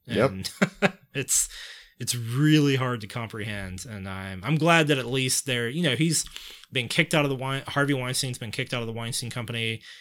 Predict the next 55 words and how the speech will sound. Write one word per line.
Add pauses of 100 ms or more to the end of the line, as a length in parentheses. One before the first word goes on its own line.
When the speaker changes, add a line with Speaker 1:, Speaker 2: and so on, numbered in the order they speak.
(120)
Speaker 2:
He's
been,
uh,
his
membership
for,
like,
I
think
it
was
the
Producers
Guild
of
America
and
Writers
Speaker 1:
Yeah,
Speaker 2:
Guild
of
Speaker 1:
and
the
Speaker 2:
America.
It's
like,
Speaker 1:
Academy.
Speaker 2:
all
that's
been
revoked.
Speaker 1:
Yeah,
Speaker 2:
Like,
Speaker 1:
the
Academy
Speaker 2:
it's
Speaker 1:
revoked
him.
Speaker 2:
Yeah, (140)
like,
everything.
Speaker 1:
But
Speaker 2:
He's
Speaker 1:
now,
now
stuff
is
coming
up
about
his
brother. (680)
Speaker 2:
I've
heard,
yeah.